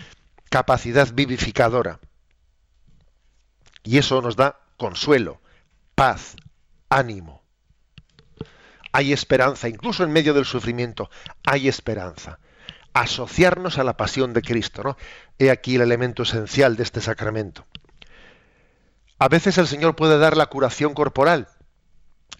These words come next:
Yo recuerdo, vamos, a muchísimos, muchísimos casos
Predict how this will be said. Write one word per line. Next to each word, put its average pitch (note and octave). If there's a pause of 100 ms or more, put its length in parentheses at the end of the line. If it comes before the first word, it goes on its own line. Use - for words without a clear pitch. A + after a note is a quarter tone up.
(400)
Yo C#3
recuerdo, C3+ (260)
vamos, C3
a G#2
muchísimos, A#2+
muchísimos A#2
casos -